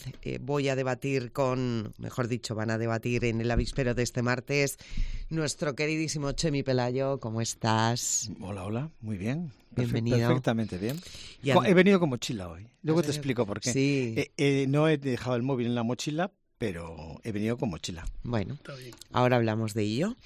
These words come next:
Speaker 1: Y Antonio Saiz Pi, qué
Speaker 3: Hola, muy
Speaker 1: alegría
Speaker 3: buenas.
Speaker 1: volver a teneros aquí.
Speaker 3: Aquí estamos.
Speaker 1: ¿Qué tal todo?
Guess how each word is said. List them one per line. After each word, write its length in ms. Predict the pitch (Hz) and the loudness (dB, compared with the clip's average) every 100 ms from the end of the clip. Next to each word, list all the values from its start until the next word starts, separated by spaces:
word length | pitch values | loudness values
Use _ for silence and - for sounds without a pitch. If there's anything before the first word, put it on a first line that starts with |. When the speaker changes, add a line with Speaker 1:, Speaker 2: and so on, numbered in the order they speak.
| - - | -20 -4
Speaker 1:
Y 100 | 156 | 4
Antonio 400 | 156 156 143 131 | 6 6 2 2
Saiz 300 | 131 120 113 | 2 0 0
Pi, 400 | - 131 190 247 - | 2 2 2 -4 -12
qué 200 | - 135 | -2 2
Speaker 3:
Hola, 20 | |
muy 380 | 127 123 - 143 | 6 6 8 8
Speaker 1:
alegría 260 | 156 160 | 10 10
Speaker 3:
buenas. 160 | 185 147 | 8 8
Speaker 1:
volver 240 | 143 135 | 6 6
a 360 | 135 131 131 131 | 6 6 4 4
teneros 400 | 156 156 151 151 | 6 6 6 4
aquí. 300 | 165 208 285 - - - - | 2 2 0 -4 -18 -14 -8
Speaker 3:
Aquí 180 | 143 139 | -8 -6
estamos. 520 | 147 - 123 104 - - | -8 -8 -12 -12 -16 0
Speaker 1:
¿Qué 100 | 147 | 2
tal 200 | 147 143 | 4 2
todo? 300 | 151 151 180 | 2 2 0